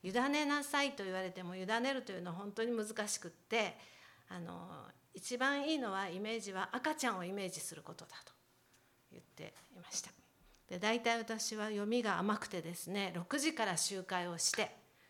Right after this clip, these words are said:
三十分ぐらいメッセージしてくださって、三十分ぐらい祈ってくださって、七時過ぎにはご飯を食べましょうって言っていたんですね。ところがですね、えー、八時を過んでもまだ済まない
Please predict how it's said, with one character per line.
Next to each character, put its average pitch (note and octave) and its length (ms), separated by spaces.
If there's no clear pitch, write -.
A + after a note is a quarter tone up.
三 C4+ 280
十 C#4 140
分 D4 240
ぐ D#4 80
ら C4 100
い A3 60
メ G3+ 100
ッ G3+ 40
セ G3+ 180
ー F3+ 60
ジ E3+ 80
し - 80
て G3 120
く F#3+ 80
だ F3+ 140
さ F#3 140
っ F3+ 40
て、 G#3 400
三 B3 260
十 C4+ 140
分 C#4+ 280
ぐ D#4 80
ら C#4 180
い F#3 140
祈 A3+ 200
っ A3 100
て A3 100
く G#3 120
だ G#3+ 140
さ A3 140
っ G#3 100
て、 F#3+ 120
七 D4 260
時 C#4+ 120
過 F4 160
ぎ D#4 100
に B3+ 120
は F#3 120
ご G#3 120
飯 G3 440
を D#3+ 100
食 G3+ 120
べ G#3 80
ま G#3+ 140
し A#3 120
ょ G#3+ 80
う F#3 80
っ - 40
て F3+ 100
言 G3 120
っ - 20
て C4+ 140
い B3 60
た A3+ 160
ん G3 60
で E3+ 120
す F3+ 120
ね。 F3 300
と G#3 120
こ B3+ 120
ろ C4+ 120
が G3 120
で E3+ 120
す - 120
ね、 F#3 360
え F3 260
ー、 E3+ 60
八 F#3 260
時 G3 120
を F3 80
過 - 220
ん B3+ 100
で F#3 80
も E3 140
ま F3 140
だ E3 120
済 - 200
ま D#3 120
な D#3+ 140
い - 40